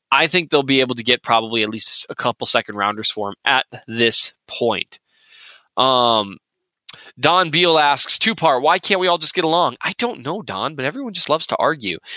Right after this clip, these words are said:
Second part, "If the Chiefs end up with a thirteen and three record, make it to the A F C Championship game, what player, position, coach needs to step up?" Well, that always falls on the quarterback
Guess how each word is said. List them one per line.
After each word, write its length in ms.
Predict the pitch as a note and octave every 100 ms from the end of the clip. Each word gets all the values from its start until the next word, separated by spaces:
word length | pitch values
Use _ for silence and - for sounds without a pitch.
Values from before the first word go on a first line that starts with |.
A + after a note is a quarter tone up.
| - -
Second 320 | - F#3+ F#3
part, 240 | F3+ F#3
"If 60 | E3
the 80 | A#2+
Chiefs 320 | - G#3 D#3
end 200 | F#3 F#3
up 120 | F3
with 160 | E3+ B2+
a 40 |
thirteen 380 | - E3+ - E3
and 100 | C#3
three 120 | D#3
record, 320 | D3+ D#3+ D3
make 160 | C#3+ C#3+
it 40 |
to 60 | -
the 140 | C#3
A 40 | D#3
F 80 | -
C 100 | C3+
Championship 500 | - F3 D3+ C#3 C3
game, 220 | C#3+ A#2+
what 340 | C3+ G3+ -
player, 320 | - G#3 D#3
position, 400 | A2 C#3 F#3 B2
coach 320 | - F#3 C3 - - - -
needs 240 | E3+ -
to 100 | -
step 300 | - D#3+ -
up?" 240 | D#3 E3 _ - - -
Well, 340 | C3+ D3+ D3 C#3+
that 220 | C3+ C#3
always 380 | C3+ C3+ C3+ -
falls 420 | - A#2 A2+ G#2+
on 220 | A#2+ G#2
the 60 | G2+
quarterback 680 | - F#2 F#2+ D2+ F2+ -